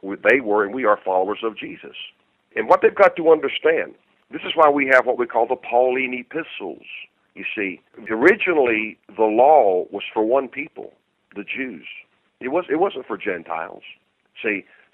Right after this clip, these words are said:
so now we establish the church, the body of Christ, which is for all creation. See, every creature has a right now to be saved. Jesus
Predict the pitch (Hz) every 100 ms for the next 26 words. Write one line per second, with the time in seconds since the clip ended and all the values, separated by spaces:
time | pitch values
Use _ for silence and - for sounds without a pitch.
0 | - 143 120 131 180 185 143 - 143 127
1 | 120 117 104 107 - - 160 170 113 -
2 | 104 95 131 127 117 101 - 131 180 92
3 | - - 113 - 101 - - - 135 165
4 | 185 131 - _ _ - 104 95 87 -
5 | - _ _ _ _ _ - 87 - 131
6 | 160 185 - 113 - - 67 _ _ -
7 | 104 98 101 101 90 104 131 - 104 101
8 | - 92 85 104 - - - _ - 170
9 | 135